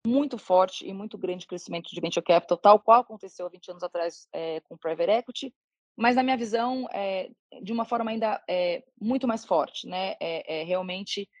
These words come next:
é, porque a demanda que eu acho que o mercado brasileiro tem hoje,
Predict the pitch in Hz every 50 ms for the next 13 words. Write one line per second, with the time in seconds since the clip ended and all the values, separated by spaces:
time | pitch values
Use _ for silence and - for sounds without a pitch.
0 | _ _ _ _ - - - 170 165 - - - - 175 175 - 185 175 175 170
1 | 180 180 180 175 175 190 196 180 175 - - 175 170 - - - 175 170 - 165
2 | 165 170 - - 165 165 165 165 170 160 160 165 165 165 165 - 170 160 160 156
3 | 156 160 170 165 160 170 175 170